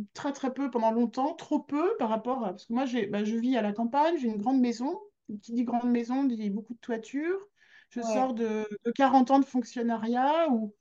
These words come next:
Speaker 1: où j'ai pensé que c'était toujours acquis, euh, d'être à l'aise et avoir, euh, l'argent qui tombe, même si c'était pas un gros salaire, c'était régulier.
Speaker 2: Ouais.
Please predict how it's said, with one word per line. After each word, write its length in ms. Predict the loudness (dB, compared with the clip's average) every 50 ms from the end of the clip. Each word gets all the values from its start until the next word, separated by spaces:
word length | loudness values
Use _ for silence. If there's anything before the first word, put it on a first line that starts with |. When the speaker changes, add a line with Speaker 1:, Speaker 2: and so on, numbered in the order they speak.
| _ _ _ _ _ _ -4
Speaker 1:
où 140 | -2 0 0
j'ai 180 | 2 2 2 2
pensé 340 | 2 -2 -2 -2 -2 -4
que 60 | -2 0
c'était 280 | 0 0 2 0 -2
toujours 320 | -2 -2 -4 -2 -2 0 0
acquis, 560 | 0 -2 -2 -6 -18 -18 -10 -4 -4 -2 0
euh, 120 | 0 0 0
d'être 320 | 0 -2 -2 -4 -6 -4
à 80 | -2 -2
l'aise 320 | 0 0 0 -2 -2 -2
et 60 | 0
avoir, 440 | 0 0 -2 -2 -2 -2 -2 -2 -2
euh, 520 | -2 -2 0 0 0 0 0 -2 -4 -4 -4
l'argent 320 | -4 -4 -4 -2 -2 -2 -2
qui 180 | -2 -6 -12
tombe, 220 | -8 -4 -4 -2 0 0
même 160 | 2 2 2
si 160 | 0 -2 -8
c'était 300 | -6 -6 -6 -6 -6 -6 -2
pas 120 | 0 0
un 80 | 2 2
gros 180 | 0 0 -4 -4
salaire, 420 | -4 -4 -2 0 0 0 -2 -2
c'était 240 | -6 -8 -6 -2 -2
régulier. 580 | 0 0 0 0 -2 0 0 0 0 -2 -2 -8 -10 _ _ _ _ _ -8 -8
Speaker 2:
Ouais. 140 | -8 -8